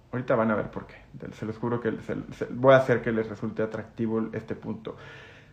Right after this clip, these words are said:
De repente en un plato aparece impresa una técnica, ¿no? De repente en una, en una hoja de papel tipo pergamino que llega en una botella. Como que siempre hay una cierta mística que el millonario promueve para que llegue la sabiduría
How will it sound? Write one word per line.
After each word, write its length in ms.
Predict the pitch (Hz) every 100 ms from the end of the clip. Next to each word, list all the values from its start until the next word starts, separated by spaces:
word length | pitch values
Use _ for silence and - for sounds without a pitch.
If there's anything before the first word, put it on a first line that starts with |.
| - - - - -
De 160 | 147
repente 460 | 165 160 175 175 202
en 80 | 185
un 200 | 180 -
plato 580 | - 170 151 156 - 143
aparece 440 | 139 120 123 139
impresa 540 | 127 120 131 123 -
una 240 | 123 113 110
técnica, 460 | 101 - - - -
¿no? 140 | 123
De 100 | 131
repente 480 | 120 123 143 147 151
en 120 | 143
una, 380 | 139 135 131 127
en 160 | - 131
una 300 | 135 135 127
hoja 260 | 127 - 127
de 100 | 113
papel 460 | 104 110 123 117
tipo 300 | 113 113 120
pergamino 640 | 113 107 110 123 175 196 185
que 100 | 131
llega 240 | 123 123
en 80 | 127
una 160 | 123
botella. 480 | 120 113 - 95 82 - - - -
Como 200 | 143 151
que 120 | 156
siempre 340 | - 220 220 254
hay 80 |
una 160 | 240 240
cierta 380 | 226 208 208 196
mística 560 | 170 170 - 170 165
que 80 | -
el 80 | 120
millonario 520 | 120 117 117 123 151
promueve 420 | 147 120 120 117
para 260 | 127 113 110
que 100 | 110
llegue 300 | 113 127 147
la 80 | 135
sabiduría 720 | - 110 113 113 127 135 123